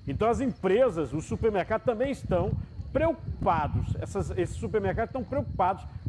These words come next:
com essa situação. Ontem à noite eu já tinha recebido, é, pelo meu Twitter, pessoas relatando que,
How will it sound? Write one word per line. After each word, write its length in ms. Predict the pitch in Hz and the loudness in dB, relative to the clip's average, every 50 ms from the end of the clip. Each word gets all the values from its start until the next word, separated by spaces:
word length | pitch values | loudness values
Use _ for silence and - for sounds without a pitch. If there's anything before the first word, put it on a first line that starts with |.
| - - | -4 -2
com 140 | 208 220 208 | 2 2 4
essa 240 | 220 240 - - 214 | 4 2 0 -2 -8
situação. 520 | - - - 262 226 - - 180 143 - - - - - - | -8 -2 0 0 0 2 0 -2 -4 -4 -6 -12 -14 -6 0
Ontem 400 | - 226 302 349 349 - - 285 | 4 6 6 6 6 4 2 2
à 100 | 262 208 | 2 4
noite 440 | 175 170 170 180 220 262 - - 269 | 4 4 4 4 4 4 2 -2 -2
eu 260 | 262 214 208 240 254 | 2 4 4 4 6
já 160 | 220 285 175 | 4 2 0
tinha 280 | - - - 247 269 254 | 0 -2 -2 0 0 2
recebido, 680 | 220 247 226 - 240 208 156 117 165 190 190 165 170 - - - - - - | 4 2 2 4 2 0 0 2 0 0 2 0 -2 -2 -4 -12 -20 -10 -4
é, 120 | 147 151 147 | -2 -2 0
pelo 280 | - 226 254 254 240 | 4 4 4 4 4
meu 160 | 190 180 180 | 2 2 2
Twitter, 640 | 170 - 170 160 202 254 269 240 - 180 151 123 - - _ _ _ _ _ | 0 0 0 2 4 4 2 2 2 0 0 0 -2 -6 _ _ _ _ _
pessoas 420 | 240 254 - - - 285 302 285 220 | 2 2 2 2 2 2 2 2 2
relatando 640 | 262 302 311 330 320 - - - 202 233 262 262 | 0 0 2 2 2 0 2 2 2 2 2 0
que, 280 | 226 277 320 311 302 233 | -2 -2 0 0 0 -2